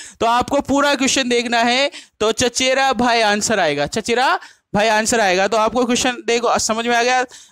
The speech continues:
अगला क्वेश्चन देखते हैं अपन। पी टी का पिता है, ये पी टी का पिता है, तो ऊपर पी आ जाएगा, पिताजी ऊपर आएंगे, टी नीचे आएगा।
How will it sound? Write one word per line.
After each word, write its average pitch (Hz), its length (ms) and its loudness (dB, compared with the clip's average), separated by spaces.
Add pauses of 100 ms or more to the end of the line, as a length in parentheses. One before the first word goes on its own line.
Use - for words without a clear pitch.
अगला 226 260 2
क्वेश्चन 247 300 0
देखते 233 280 -2
हैं 247 80 2
अपन। 247 320 -2 (1300)
पी 285 240 4 (160)
टी 262 200 2
का 277 240 0
पिता 233 380 -2
है, 139 200 -4 (680)
ये 240 180 0
पी 269 400 -2 (600)
टी 285 180 2
का 254 240 0
पिता 208 280 -2
है, 160 160 -6 (1800)
तो 190 120 2
ऊपर 247 280 0
पी 269 160 -2
आ 254 120 2
जाएगा, 262 280 0
पिताजी 262 580 0
ऊपर 269 280 0
आएंगे, 262 340 0
टी 247 360 -2
नीचे 240 300 0
आएगा। 160 380 2